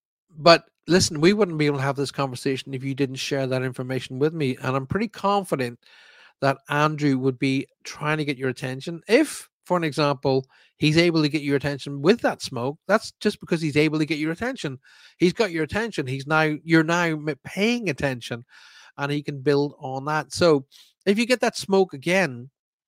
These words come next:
why not say, "Okay, Andrew, if that's you, make a noise or do something that'll draw me to, you know, to conclude it's you that's here"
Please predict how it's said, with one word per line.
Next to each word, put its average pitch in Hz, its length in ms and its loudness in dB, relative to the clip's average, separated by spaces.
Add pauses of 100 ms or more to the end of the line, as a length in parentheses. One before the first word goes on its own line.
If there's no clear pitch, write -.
(180)
why 196 160 2
not 247 200 -2
say, 185 340 0 (100)
"Okay, 254 240 2
Andrew, 170 300 0
if 220 120 -4
that's - 360 -4
you, 160 360 2 (760)
make 190 180 -2
a 190 60 -4
noise 156 460 -4
or 127 180 -2
do 185 180 0
something 175 360 -6
that'll 147 320 -2
draw 151 360 -2
me 147 200 -4
to, 143 280 -4 (440)
you 151 160 -8
know, 131 160 -4
to 143 180 -4
conclude 139 600 -4 (260)
it's - 220 -6
you 143 220 4
that's 135 180 0
here" 131 340 -4